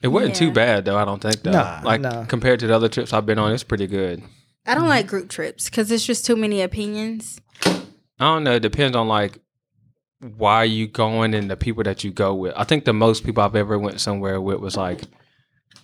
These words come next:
Speaker 1: sh-, like, eight people. Yeah.
Speaker 3: That's a lot of people.
Speaker 1: Yeah.
Speaker 2: Yeah.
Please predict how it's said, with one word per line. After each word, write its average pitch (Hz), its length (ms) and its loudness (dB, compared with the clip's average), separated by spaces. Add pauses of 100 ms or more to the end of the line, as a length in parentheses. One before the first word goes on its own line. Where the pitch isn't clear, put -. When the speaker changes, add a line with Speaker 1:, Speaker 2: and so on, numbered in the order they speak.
(400)
Speaker 1:
sh-, - 600 -4
like, 95 220 -4
eight 110 200 0
people. 139 320 -6 (1700)
Yeah. 104 320 0 (100)
Speaker 3:
That's 143 160 -2
a 127 40 0
lot 110 140 0
of 98 60 -4
people. 110 380 -2
Speaker 1:
Yeah. 110 160 2
Speaker 2:
Yeah. 185 240 2